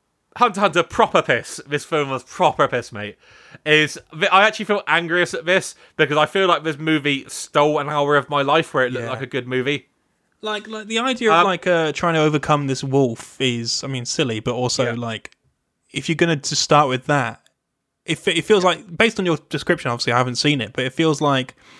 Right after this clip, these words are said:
Speaker 1: Yeah.
Speaker 2: they had that idea and then didn't know <laughs> how to wrap it up, so, like, "Well, then the killer's
Speaker 1: Yeah.
Speaker 2: there."
Speaker 1: Yeah, exactly. So
Speaker 2: Men are the
Speaker 1: yeah,
Speaker 2: real
Speaker 1: not very
Speaker 2: danger.
Speaker 1: good. <laughs> The real monster is man.
Speaker 2: Yep, not wolf.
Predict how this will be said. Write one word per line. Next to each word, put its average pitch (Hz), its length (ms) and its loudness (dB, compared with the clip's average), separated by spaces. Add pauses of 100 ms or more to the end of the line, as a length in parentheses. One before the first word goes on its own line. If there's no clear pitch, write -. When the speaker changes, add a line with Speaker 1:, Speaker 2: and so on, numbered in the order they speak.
(160)
Speaker 1:
Yeah. 113 160 -12 (100)
Speaker 2:
they 139 140 2
had 165 180 0
that 165 140 4
idea 139 640 -2 (360)
and 147 120 -4
then 139 100 -2
didn't 156 300 0
know 131 120 0
<laughs> - 80 -6
how 190 60 6
to 175 220 2
wrap - 240 -2
it 156 100 4
up, 143 160 4
so, 143 140 -8
like, 120 260 -4
"Well, 156 140 -10
then 180 160 -2
the 180 80 0
killer's 202 340 -2
Speaker 1:
Yeah. 131 100 -4
Speaker 2:
there." 117 180 -4 (1600)
Speaker 1:
Yeah, 151 240 0
exactly. 120 680 -6
So 117 460 0 (220)
Speaker 2:
Men 165 500 2
are 170 100 4
the 156 100 2
Speaker 1:
yeah, 226 280 6
Speaker 2:
real 196 200 2
Speaker 1:
not 226 160 4
very 196 260 2
Speaker 2:
danger. 135 280 0 (800)
Speaker 1:
good. 151 720 0 (200)
<laughs> 247 160 -18
The 180 120 4
real 208 180 6
monster 190 340 0
is 151 100 2
man. 156 260 2 (120)
Speaker 2:
Yep, 131 240 2 (340)
not 139 180 0
wolf. 117 420 -8